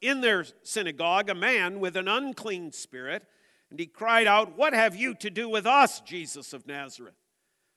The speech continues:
Have you come to destroy us? I know who you are, the Holy One of God."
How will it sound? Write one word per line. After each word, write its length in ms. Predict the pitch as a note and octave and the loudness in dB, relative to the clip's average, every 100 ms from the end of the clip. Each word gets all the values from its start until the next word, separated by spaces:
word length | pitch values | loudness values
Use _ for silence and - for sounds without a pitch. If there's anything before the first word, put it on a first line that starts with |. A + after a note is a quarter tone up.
| _ | _
Have 140 | F#3 G3 | -2 -2
you 100 | A3 | -4
come 300 | - C#4+ A#3+ | 2 2 2
to 80 | |
destroy 640 | A3+ G#3 - A#3 C#4+ C#4 F3+ | -2 -4 -4 2 4 4 2
us? 140 | - | -2
I 100 | G3 | -2
know 260 | G3+ C4+ B3+ | 4 4 2
who 180 | A#3 | -4
you 200 | G3 G3+ | -6 2
are, 280 | B3 C#4+ A#3 | 6 8 8
the 180 | E3+ E3 | 6 -2
Holy 300 | E3 B3+ A3 | 0 2 2
One 200 | G3 G3 | 0 -2
of 160 | E3+ - | -2 0
God." 360 | G#3 F3+ B2+ | 2 2 0